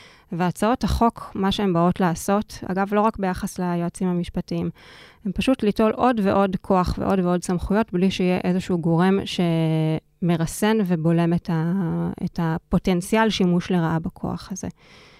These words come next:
גם הטענה שהיועצים המשפטיים באים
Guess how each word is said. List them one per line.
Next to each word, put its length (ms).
גם 160
הטענה 460
שהיועצים 1120
המשפטיים 640
באים 480